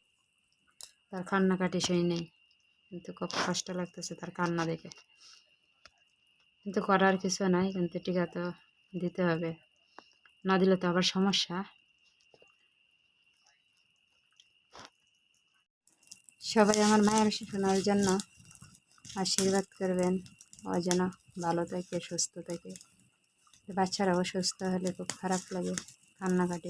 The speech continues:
করে। তো বাচ্চার মুখে হাসি দেখলে খুব আনন্দ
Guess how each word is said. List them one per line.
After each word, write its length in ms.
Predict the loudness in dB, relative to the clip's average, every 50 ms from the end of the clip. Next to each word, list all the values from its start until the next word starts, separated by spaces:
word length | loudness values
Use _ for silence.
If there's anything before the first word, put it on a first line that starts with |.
| -4 -4
করে। 180 | -4 -4 -6 -8 -12 _ _ _ -20 _ _ _ _ _ _ -18
তো 60 | -10 -2 0 0
বাচ্চার 320 | 0 0 -2 -8 -4 0 0 0
মুখে 200 | 0 0 -4 -8 -6
হাসি 240 | -6 -8 -8 -8 -8 -8 -8
দেখলে 320 | -8 -8 -10 -12 -12 -12 -12 -14 _ _ _ _ _ _ _ -18
খুব 140 | -16 -12 -6 -2 0
আনন্দ 280 | 2 2 2 2 2